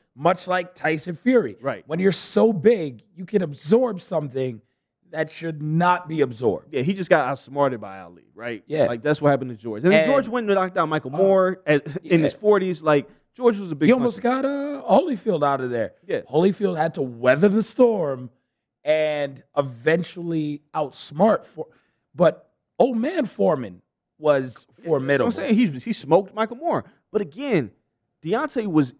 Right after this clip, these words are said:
Speaker 2: in this fight for eleven rounds, even though we thought he was dead. There were seven different occasions in this fight. I was like, "This fight's over.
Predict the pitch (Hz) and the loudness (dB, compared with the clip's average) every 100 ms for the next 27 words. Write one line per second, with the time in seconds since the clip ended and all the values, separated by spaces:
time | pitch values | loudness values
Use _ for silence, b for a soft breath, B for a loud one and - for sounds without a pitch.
0 | - 247 285 254 233 - 175 120 85 _ | -8 -4 -4 -4 -6 -6 -6 -4 -6 _
1 | _ _ _ _ _ 175 190 170 180 262 | _ _ _ _ _ 4 6 6 4 0
2 | 269 226 214 180 160 247 269 247 214 202 | -2 0 2 2 2 -4 -4 2 2 0
3 | - 226 208 214 185 131 185 208 190 285 | 0 0 2 0 -2 0 0 0 -2 0
4 | 277 185 - - 277 285 302 254 277 269 | 0 -2 -14 -2 0 0 -2 -6 -8 -6
5 | 247 233 233 214 208 190 - 180 151 131 | -8 -2 -2 -2 -6 -6 2 2 2 -4
6 | 120 123 110 104 95 | -4 -6 -4 -6 -14